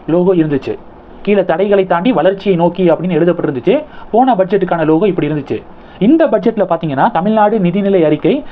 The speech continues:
ரெண்டாயிரத்தி இருபத்தி அஞ்சு, ரெண்டாயிரத்தி இருபத்தி ஆறு சைடுல இந்திய ரூபாய்க்கான லோகோ மாற்றப்பட்டு தமிழ் எழுத்தான ரூ அப்படிங்கிறது சேர்க்கப்பட்டிருக்கு.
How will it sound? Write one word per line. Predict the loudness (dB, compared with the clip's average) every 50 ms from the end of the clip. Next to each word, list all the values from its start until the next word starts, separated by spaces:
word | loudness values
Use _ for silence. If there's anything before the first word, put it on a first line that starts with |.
| -8 -6
ரெண்டாயிரத்தி | -4 0 0 0 2 2 0 0 0
இருபத்தி | 0 0 0 -2 0 0 0
அஞ்சு, | 2 2 0
ரெண்டாயிரத்தி | 2 2 2 2 2 0 -2 -2
இருபத்தி | 0 0 0 2 2 2
ஆறு | 2 2 2 2 0 0 -4 -10 -16 -18 -18 -12 -2
சைடுல | -2 0 2 2 2 2 2 2 2 2 0 -4 -10 -16 -20 -8 -4
இந்திய | 0 2 4 4 4 2
ரூபாய்க்கான | 2 2 2 2 0 2 0 0 2
லோகோ | 2 2 2 2 2 2
மாற்றப்பட்டு | 2 0 0 -2 -2 -2 0 0 0 -2 -2 -4 -10 -10 -4
தமிழ் | -4 0 2 4 4
எழுத்தான | 4 2 2 2 0 0 2 2 2
ரூ | 2 2 2 4 2 2 0
அப்படிங்கிறது | 0 0 0 2 4 4 2 2 0 -6 -14 -18 -4 -2
சேர்க்கப்பட்டிருக்கு. | 0 0 0 0 -4 -2 -4 -2 0 0 0 0 -2